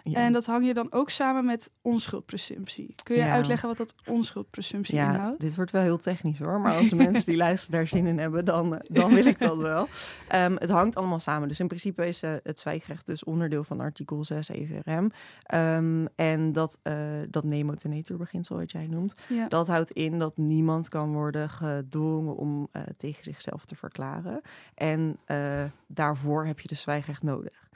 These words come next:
Speaker 2: Ja.
Speaker 1: Want als je niet kan worden gedwongen tegen jezelf te verklaren, maar je hebt geen zwijgrecht, word je dus, ja, gedwongen te liegen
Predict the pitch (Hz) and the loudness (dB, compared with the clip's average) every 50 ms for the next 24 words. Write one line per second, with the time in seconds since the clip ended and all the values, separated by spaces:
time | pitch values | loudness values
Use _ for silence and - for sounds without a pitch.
0 | - - - 240 226 220 175 170 - - - 160 - - 156 156 - - - 165 | -18 -6 -2 0 2 4 2 2 2 0 -2 -2 -2 -2 -4 -2 -2 -2 0 0
1 | 170 175 - - 160 156 156 151 156 156 147 156 147 147 147 147 - 151 151 156 | 0 0 0 -2 -4 -4 -2 -2 -2 -2 -2 -2 -2 -2 -2 -2 -4 -4 -6 -6
2 | 151 143 151 151 151 143 - 160 - - - 131 120 127 135 135 135 135 131 - | -6 -4 -4 -4 -4 -6 -8 -12 -10 -8 -6 -4 -4 -4 -4 -4 -4 -4 -6 -8
3 | - - - - 160 165 170 156 139 - - 117 127 - - - - - - - | -10 -10 -6 -2 -2 0 0 -2 -2 -4 -8 -8 -10 -10 -10 -8 -8 -8 -8 -10
4 | - - - - - - - _ _ - - 156 156 160 - - 143 160 160 156 | -14 -20 -20 -20 -20 -20 -20 _ _ -4 0 0 0 0 0 -4 -4 -2 -2 -2
5 | 147 - - - - _ _ _ _ _ _ 165 160 131 - - 156 143 143 151 | -4 -4 -6 -8 -12 _ _ _ _ _ _ -4 -4 -4 -2 -4 -4 -4 -2 -2
6 | 147 156 147 - 147 143 156 185 214 - - - 427 523 | -4 -4 -6 -6 -4 -2 -2 -2 -2 -2 -2 -4 -4 -6